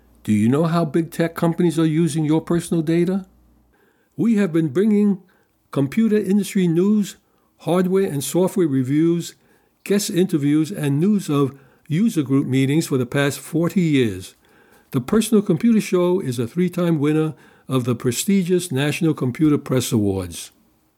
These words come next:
The Personal Computer Show had for many years been a call-in talk show. The pandemic causing studio lockdown has altered our format.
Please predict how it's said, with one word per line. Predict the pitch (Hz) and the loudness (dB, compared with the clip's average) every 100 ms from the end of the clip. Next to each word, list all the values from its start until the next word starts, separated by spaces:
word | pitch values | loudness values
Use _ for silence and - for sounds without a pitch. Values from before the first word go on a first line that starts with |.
| _ _ _ _ _ _ | _ _ _ _ _ _
The | 117 | -6
Personal | - 226 233 185 | 0 0 2 0
Computer | 165 156 247 220 | 2 2 2 2
Show | - 147 156 | 0 2 2
had | 151 139 | 2 -2
for | 131 | 0
many | 113 123 202 | 0 2 0
years | 170 139 147 151 - _ _ _ | 0 2 0 -2 -8 _ _ _
been | - 139 127 | -2 2 2
a | |
call-in | 120 - 185 190 185 160 165 | -2 -2 0 0 0 0 0
talk | - 151 - | 2 -2 -2
show. | - 107 87 87 - _ - - _ _ | -4 -4 -4 -10 -16 _ -20 -20 _ _
The | 135 | -2
pandemic | 113 120 113 135 170 170 | 0 0 2 2 2 0
causing | 143 139 123 127 | 0 0 2 0
studio | 117 - 135 127 | 0 -2 0 2
lockdown | 113 143 202 - 113 110 156 - _ _ | 2 0 -2 -4 -4 -2 -4 -6 _ _
has | - 147 | -4 -2
altered | - 165 202 123 131 151 - - | 0 0 0 0 0 -2 -8 -8
our | 139 175 | -2 0
format. | 175 226 208 127 98 87 | 0 0 0 0 -2 -8